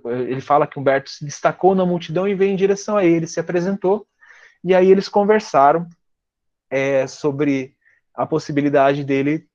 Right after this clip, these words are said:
trazer alguns textos, né, mandar alguns textos para a Terra pela psicografia, é, do Chico. E, a partir de mil novecentos e trinta e sete, três anos após a morte de,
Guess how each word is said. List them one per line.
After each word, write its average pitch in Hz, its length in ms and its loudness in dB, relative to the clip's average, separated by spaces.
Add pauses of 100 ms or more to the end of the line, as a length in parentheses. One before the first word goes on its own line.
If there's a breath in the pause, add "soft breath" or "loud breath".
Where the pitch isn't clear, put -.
(220)
trazer 196 340 0
alguns 160 340 -2
textos, 135 460 -4
né, 120 140 -6
mandar 131 320 -6
alguns 131 420 -4
textos 120 420 -8
para 131 220 -4
a - 20 -6
Terra 127 420 -6
pela 147 300 0
psicografia, 127 960 -8 (420 soft breath)
é, 113 680 -8
do 147 120 -6
Chico. - 380 -12 (1300 loud breath)
E, 254 260 2 (460)
a 147 80 0
partir 165 260 0
de 151 80 -2
mil 160 100 0
novecentos 147 360 -4
e 147 40 -18
trinta 156 240 0
e 190 60 0
sete, 165 480 2
três 151 240 -4
anos 151 160 -4
após 143 260 0
a 143 60 -2
morte 135 440 -4
de, 123 60 -14